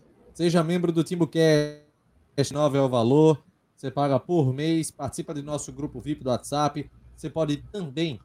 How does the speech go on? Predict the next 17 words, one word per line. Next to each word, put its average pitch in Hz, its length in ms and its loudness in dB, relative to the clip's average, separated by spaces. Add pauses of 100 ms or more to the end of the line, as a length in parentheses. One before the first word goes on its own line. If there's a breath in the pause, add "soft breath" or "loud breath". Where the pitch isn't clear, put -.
(440)
é, 123 200 4
participar, 135 720 -2
além 131 280 0
do, 131 160 -4
além 139 280 2
de - 60 -12
participar, 139 420 -6
né, 127 80 -2
do 120 100 -12
nosso 135 280 -4
grupo 135 240 -4
vip, 123 280 -8
você 147 380 -6
ajuda 170 640 -2 (340)
o 180 80 -10
canal 139 340 -4
oficial 117 680 -2